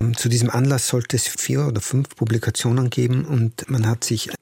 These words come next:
tatsächlich einen Gedichtband gewünscht zu den Tieren im Museum und den Tieren in der Stadt, um auf diese Weise zu zeigen,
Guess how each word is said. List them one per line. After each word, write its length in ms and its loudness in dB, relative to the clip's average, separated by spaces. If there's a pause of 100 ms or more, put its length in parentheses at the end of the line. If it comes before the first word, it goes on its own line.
(380)
tatsächlich 680 -2
einen 240 0
Gedichtband 960 -4
gewünscht 640 0 (680)
zu 320 0
den 220 2
Tieren 340 2
im 160 4
Museum 760 2 (380)
und 160 -6
den 80 2
Tieren 240 0
in 120 4
der 80 0
Stadt, 440 -4
um 220 2
auf 800 -12
diese 260 2
Weise 300 0
zu 140 -2
zeigen, 540 0